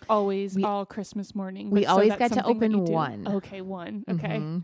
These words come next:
Speaker 2: There was always one that we usually opened before we went to church 'cause we
Speaker 1: And
Speaker 2: were so fired up
Speaker 1: did your
Speaker 2: and, like
Speaker 1: parents say, "This is the one you can open," or you got to choose one?
Speaker 2: No, they, they kind of, like,
Speaker 1: Yeah.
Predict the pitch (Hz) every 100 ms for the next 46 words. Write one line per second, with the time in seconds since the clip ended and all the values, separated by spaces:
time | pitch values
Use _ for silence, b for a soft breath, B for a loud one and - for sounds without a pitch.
0 | - 165 156 - 151 160 165 156 156 156
1 | 143 156 156 160 165 - 170 160 - 151
2 | 147 147 143 139 - 104 - - 233 220
3 | 131 - 147 147 151 156 151 131 254 226
4 | 240 202 240 226 220 - - 220 208 202
5 | 202 202 240 269 254 277 277 269 269 294
6 | 277 277 285 240 214 214 202 202 190 -
7 | 208 190 180 - 220 220 208 196 190 185
8 | - 165 165 - 185 160 151 151 147 139
9 | 151